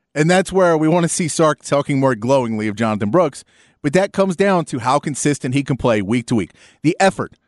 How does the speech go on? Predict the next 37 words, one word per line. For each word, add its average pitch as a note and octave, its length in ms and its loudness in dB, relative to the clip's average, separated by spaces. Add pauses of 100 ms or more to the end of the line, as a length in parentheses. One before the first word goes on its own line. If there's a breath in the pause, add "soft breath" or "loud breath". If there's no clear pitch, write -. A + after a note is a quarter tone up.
(140)
from D#3 160 -2
everyone E3 380 2
on D#3+ 120 0
this D#3 160 0
team E3 260 -2
that G#2 140 -6
we D3 120 0
saw, F3 260 2
the D3+ 200 -2
effort E3 280 0
in C#3+ 40 -2
the C#3 80 -4
first D3 320 -2
half D3 220 2
of - 20 -4
this C3 140 -2
game C#3+ 240 0
from C3 100 -6
everybody B2 320 0
wasn't C3+ 460 -2
quite C3 240 0
the G2+ 100 -8
same. D#3 300 -2 (340 soft breath)
I'll D#3+ 160 2
give C4+ 240 -4
Xavier D#3 340 0
Worthy F3+ 360 2
a C3 40 2
lot B2+ 200 2
of A2+ 80 -6
credit F3 400 0 (480 soft breath)
that D3 400 0
his A#3 400 -2
play G3 420 2
in D3+ 80 -6
special E3 480 -2
teams D#3+ 560 -2